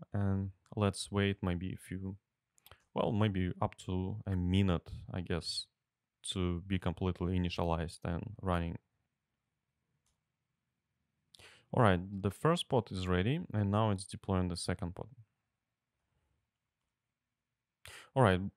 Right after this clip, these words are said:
uh, both of them are ready and arbiter as well. So now let's go ahead and connect to the, um, database locally. Just I want to show you that we can, uh, connect to it locally.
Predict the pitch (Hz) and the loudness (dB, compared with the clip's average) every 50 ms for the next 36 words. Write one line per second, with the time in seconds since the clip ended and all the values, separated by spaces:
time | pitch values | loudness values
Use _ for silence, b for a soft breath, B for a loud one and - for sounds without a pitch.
0 | _ _ - 113 107 101 98 95 95 95 92 92 104 104 98 101 92 95 92 90 | _ _ 0 2 2 4 4 4 4 2 4 4 2 2 2 2 0 2 2 2
1 | 90 87 87 87 92 104 120 139 156 151 107 95 92 87 - _ - 98 95 90 | 2 0 0 2 2 2 2 2 0 0 0 0 0 -2 -4 _ -4 -4 -2 -2
2 | 92 92 - - 90 87 87 - - 107 123 151 160 180 190 175 156 _ B B | -2 -2 -2 -2 -2 -2 -2 -4 -2 0 0 0 0 -4 -6 -10 -12 _ B B
3 | B B B B B - - - - - 107 107 117 139 175 202 202 180 151 139 | B B B B B -10 -8 -4 0 2 2 4 4 4 2 2 2 4 4 4
4 | 151 156 - - 104 113 120 120 127 127 123 113 101 95 - - 98 95 95 98 | 4 4 2 -2 0 0 2 2 4 4 4 4 2 2 0 0 0 2 2 2
5 | 104 107 - - _ - - - - _ _ _ _ - _ _ _ - - 104 | 2 0 -2 -8 _ -14 -16 -16 -16 _ _ _ _ -20 _ _ _ -10 -4 -2
6 | 101 98 98 98 92 98 92 90 90 87 87 87 87 92 92 _ - - 95 98 | -2 0 0 0 0 0 0 2 0 0 -2 -4 -6 -8 -10 _ -10 -4 2 4
7 | 107 107 101 92 95 90 - - 98 98 95 - 90 87 87 85 82 - - - | 4 4 4 2 0 -2 0 0 0 0 2 0 0 0 0 -2 -4 -8 -10 -16
8 | - - - 104 110 123 117 - - - 95 104 104 101 101 98 92 92 - - | -16 -12 -6 0 0 0 0 0 -4 -2 0 2 2 2 2 0 0 0 2 2
9 | 101 98 98 95 92 87 92 90 87 _ - 98 92 - 87 85 87 - - - | 4 2 2 2 2 2 2 0 0 _ -4 -4 0 0 0 0 0 -4 -10 -14
10 | - 123 123 - 92 95 - 90 90 90 90 90 _ - - 107 104 95 - - | -14 -12 -6 -6 -4 -2 -2 0 2 2 2 2 _ -4 -2 0 0 0 0 0
11 | - 101 101 - 143 160 | 0 0 0 2 0 -2